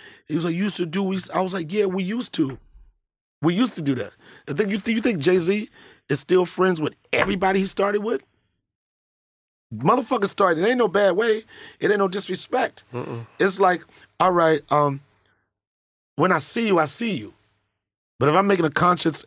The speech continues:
Speaker 1: effort to call you on birthdays and all that type of shit,
Speaker 2: Mm-hmm.
Speaker 1: no. But we can still have a mutual respect. We just understand that we on different, we, we live in different lives now. If you wanna,
Speaker 2: Mm.
Speaker 1: Magic Johnson said this, "If you wanna bring your conversation up, if you wanna level up with me, let's go.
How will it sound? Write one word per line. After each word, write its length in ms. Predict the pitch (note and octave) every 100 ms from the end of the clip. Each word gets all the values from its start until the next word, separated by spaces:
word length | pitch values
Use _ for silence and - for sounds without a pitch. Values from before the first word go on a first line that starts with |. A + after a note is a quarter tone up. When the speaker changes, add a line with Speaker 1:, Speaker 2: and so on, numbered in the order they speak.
| _
Speaker 1:
effort 320 | E3 F3 F3
to 80 | A#2+
call 280 | - D#3+ E3+
you 80 | E3
on 80 |
birthdays 560 | C3 E3 F3 E3+ F3 E3+
and 100 | D#3+
all 120 | E3+
that 180 | F3 E3
type 180 | F3+ E3
of 80 | E3
shit, 260 | F#3+ F#3+ - -
Speaker 2:
Mm-hmm. 420 | A2+ B2+ B2+ -
Speaker 1:
no. 260 | F3 G#3 B2+ - -
But 220 | B2 F#3+ B2+
we 140 | E3+
can 140 | G3+ G#3+
still 240 | - F#3+
have 140 | F3+
a 20 | F3
mutual 320 | F3 G3 F3
respect. 340 | F3 - G#3
We 80 | E3
just 240 | F3 D3+ - -
understand 480 | E3+ E3+ - G3+ F#3+
that 140 | E3 - - -
we 220 | C3 D#3 F3+
on 160 | D#3
different, 360 | B2 D#3+ - C#3+
we, 200 | D3+ D3+ -
we 160 | C#3 C3+
live 220 | C3+ C3+
in 80 | B2
different 320 | C#3+ D3+ D#3
lives 320 | F#3 F3 A#2+
now. 200 | A#2+ G2+ - _ _ _ _ _ -
If 180 | C3
you 100 | C#3+
wanna, 220 | F#3 E3 D#3
Speaker 2:
Mm. 60 |
Speaker 1:
Magic 260 | F3 F#3+ F3
Johnson 280 | G#3 A3+ F3+
said 120 | E3+
this, 120 | C#3 - -
"If 140 | A#2+ D3+
you 80 | A#3+
wanna 160 | A#3+
bring 200 | F3+ A3
your 100 | G#3
conversation 640 | G3 G3 E3 E3+ G3 - C#3+
up, 180 | D3 - _ - - _ -
if 140 | F3
you 40 | G#3+
wanna 140 | G#3
level 380 | D#3+ F3+ E3+ E3+
up 140 | A3
with 120 | E3 E3
me, 120 | D#3
let's 240 | D#3 D3
go. 340 | C#3+ F#3 A#2+